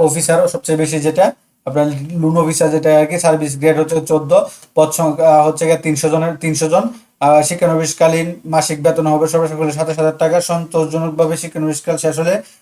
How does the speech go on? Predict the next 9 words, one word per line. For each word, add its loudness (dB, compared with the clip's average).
তেত্রিশ -2
হাজার 2
পাঁচশো 2
পঁচাত্তর -4
টাকা। 2
তাছাড়া 4
অন্যান্য 0
সুযোগ -4
সুবিধাদি 0